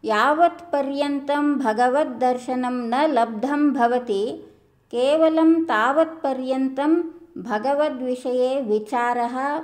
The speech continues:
वचनं च भवति। तप्यमानं नवनीतं यावत्पर्यन्तं घृतं न भवति, तावत्पर्यन्तं तत् कल कल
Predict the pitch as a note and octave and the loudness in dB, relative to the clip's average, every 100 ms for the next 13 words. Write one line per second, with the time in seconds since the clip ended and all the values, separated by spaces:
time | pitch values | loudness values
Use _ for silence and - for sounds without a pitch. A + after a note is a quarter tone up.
0 | - - - A#3 A#3 A#3+ A#3 A#3 C4 C4+ | -6 -6 -4 -4 -2 -4 -4 -4 -4 -2
1 | B3 A#3+ A#3 - - _ _ _ _ _ | -2 -4 -6 -12 -16 _ _ _ _ _
2 | _ _ _ _ _ _ E4 E4 E4 F#4 | _ _ _ _ _ _ -2 -2 -2 2
3 | G4 F4+ E4 D#4 D4+ D4+ D4+ A#3 A3 D4 | 4 4 4 4 2 2 2 2 2 2
4 | C#4+ C4 B3+ C4+ G3 G3+ D4 - - _ | 0 -2 -2 -2 -2 -4 -10 -12 -20 _
5 | _ A3 G#3+ C4 D4+ D#4+ - C#4 B3+ C4 | _ -2 0 2 2 0 -2 -4 -2 -4
6 | C4+ C4+ C#4 C#4 C4+ G#3 A#3 A#3+ C#4+ D4+ | -4 -2 -2 0 -2 0 0 2 0 2
7 | C4+ A3+ C#4+ A#3 A#3 G3+ C4 C4 G3 A3 | 0 0 0 0 -2 0 0 0 -4 -4
8 | D4+ - _ _ _ A3+ B3+ D4+ E4 D#4+ | -8 -16 _ _ _ -2 0 2 0 0
9 | - C#4 C4+ C#4 C#4 C4+ D4 D#4+ E4 D#4+ | -4 -2 -2 -2 -2 -2 2 4 4 2
10 | C#4 C#4 C#4 A#3+ B3+ F#4+ - _ _ C#4+ | 0 -2 -2 -2 -2 -4 -12 _ _ 0
11 | C4+ A#3 A#3 C#4 | 2 0 0 0